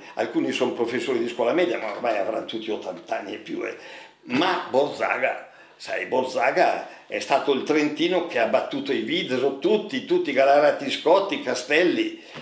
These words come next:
eh, quello lì bisognerà che io mi faccia qualche cosa per lui, spero di avere la forza.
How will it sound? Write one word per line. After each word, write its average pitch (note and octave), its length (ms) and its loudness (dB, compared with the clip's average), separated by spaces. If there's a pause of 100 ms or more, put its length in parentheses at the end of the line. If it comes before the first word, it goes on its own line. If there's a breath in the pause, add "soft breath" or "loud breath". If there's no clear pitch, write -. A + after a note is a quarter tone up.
(180 loud breath)
eh, - 360 -8 (360)
quello C#3 240 4
lì B2+ 160 0
bisognerà B2 400 0
che C3 120 -6
io B2+ 220 -2
mi A2 580 -6
faccia A2+ 300 -4
qualche A2+ 300 0
cosa A#2 240 0
per A2 180 -2
lui, C#3+ 180 -2
spero B2 280 -4
di A#2 60 0
avere A#2+ 280 0
la A#2 120 -2
forza. - 360 -8